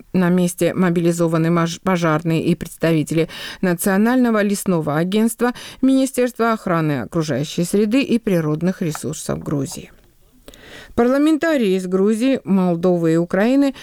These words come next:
встречаются в Италии для подготовки саммита Восточного партнерства. В грузинском парламенте заявили, что мероприятием руководят председатель парламентского комитета интеграции с Европой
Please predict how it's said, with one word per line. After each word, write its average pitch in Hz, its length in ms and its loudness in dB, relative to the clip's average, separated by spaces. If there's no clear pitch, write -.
встречаются 285 640 0
в 247 80 2
Италии 254 400 2
для 220 200 2
подготовки 214 800 -2
саммита 208 600 0
Восточного 185 640 0
партнерства. 226 760 -2
В 190 40 -8
грузинском 196 520 0
парламенте 196 640 0
заявили, 190 480 2
что 185 300 -2
мероприятием 202 840 2
руководят 180 560 0
председатель 220 640 0
парламентского 165 720 0
комитета 165 600 0
интеграции 170 840 0
с 165 140 -6
Европой 175 520 2